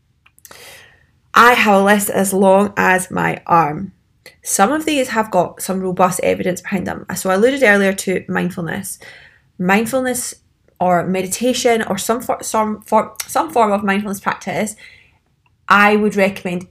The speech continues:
everyone incorporate into their day every single day.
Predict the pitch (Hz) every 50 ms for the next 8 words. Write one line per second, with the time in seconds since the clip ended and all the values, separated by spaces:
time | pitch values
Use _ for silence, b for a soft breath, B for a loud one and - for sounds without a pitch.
0 | _ - 202 208 208 202 202 202 190 185 185 180 175 190 190 - - 175 170 180
1 | - - 175 156 - - _ _ - - 180 185 185 - 190 185 180 180 180 180
2 | 175 160 160 - - 208 196 196 190 196 - 190 196 214 - - - - - -
3 | _